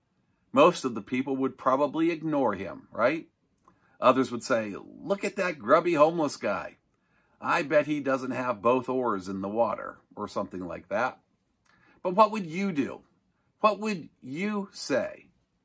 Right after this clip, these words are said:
Most likely, people today would not pay any attention to John or to his message. But we should pay attention. You see, John realized that Jesus was coming. He knew that the prophecy of Isaiah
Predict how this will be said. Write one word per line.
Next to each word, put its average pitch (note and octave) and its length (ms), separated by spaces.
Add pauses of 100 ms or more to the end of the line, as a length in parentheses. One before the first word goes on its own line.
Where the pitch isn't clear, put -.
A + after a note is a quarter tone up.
(300)
Most F3 380
likely, A#2 400
people A#2+ 300
today A#2+ 280
would C3+ 300
not D3+ 260
pay D3+ 240
any D3 220
attention A#2+ 540 (420)
to C#3+ 120
John G2+ 520
or G2+ 100
to G2 200
his G2+ 200
message. - 680 (800)
But - 160
we C3 180
should - 200
pay F#2+ 140
attention. F2+ 520 (1120)
You A#2+ 100
see, C#3 180
John B2 280
realized A#2 460
that A2 140
Jesus C3+ 480
was C3 120
coming. C3+ 480 (720)
He D#3+ 120
knew F3+ 160
that E3 160
the D3+ 80
prophecy C#3+ 600
of C3 100
Isaiah B2 460